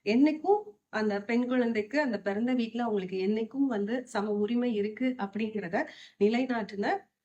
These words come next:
ஒரு நாள் தான் இன்னைக்கு. அதாவது, ஆயிரத்தி தொள்ளாயிரத்தி எண்பத்தி ஒன்பதுல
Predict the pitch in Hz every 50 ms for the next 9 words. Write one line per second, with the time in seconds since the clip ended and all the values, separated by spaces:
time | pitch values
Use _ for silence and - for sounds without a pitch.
0 | _ _ - - 202 202 190 180 180 160 - - _ _ _ _ - 220 226 226
1 | 226 226 226 208 226 247 247 247 - - 185 185 185 185 190 196 - - _ _
2 | _ _ _ - - 208 214 233 240 247 247 247 330 370 349 - _ _ _ _
3 | - 208 226 262 269 269 294 - 247 233 220 226 240 240 247 - 269 247 208 202
4 | 208 220 233 247 247 - 240 214 202 214 233 233 277 277 285 262 262 262